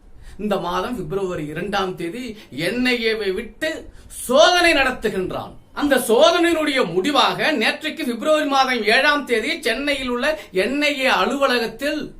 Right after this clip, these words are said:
ஒரு விசாரணையும் மேற்கொள்ளப்பட்டது. அப்படி மேற்கொள்ளப்பட்ட விசாரணை நேற்றுக்கு முடிஞ்சிச்சு. அந்த விடயமே நேற்றோட முடிவுக்கு வந்துடுச்சு. ஆனா, இந்த திருட்டு திராவிட கும்பலனுடைய, தமிழினத்தினுடைய ஒரு பெரும் துரோகியான கருணாநிதி,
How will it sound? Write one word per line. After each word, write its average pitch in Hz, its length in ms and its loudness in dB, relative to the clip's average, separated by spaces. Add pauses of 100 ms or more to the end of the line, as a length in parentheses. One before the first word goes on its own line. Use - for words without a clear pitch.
(340)
ஒரு 139 320 -8 (440)
விசாரணையும் 190 1000 -4
மேற்கொள்ளப்பட்டது. 123 840 -16 (460)
அப்படி 160 300 -6
மேற்கொள்ளப்பட்ட 156 760 -6
விசாரணை 170 520 -8
நேற்றுக்கு 156 400 -8
முடிஞ்சிச்சு. 156 600 -8 (160)
அந்த 220 240 0
விடயமே 277 440 0
நேற்றோட 285 500 0
முடிவுக்கு 220 420 -4
வந்துடுச்சு. 147 340 -10 (680)
ஆனா, 110 300 -10 (640)
இந்த 127 120 -12 (160)
திருட்டு 156 380 -8
திராவிட 175 420 -2
கும்பலனுடைய, 185 720 -4 (680)
தமிழினத்தினுடைய 302 840 2
ஒரு 247 280 2
பெரும் 302 440 2
துரோகியான 285 720 6
கருணாநிதி, 240 640 -2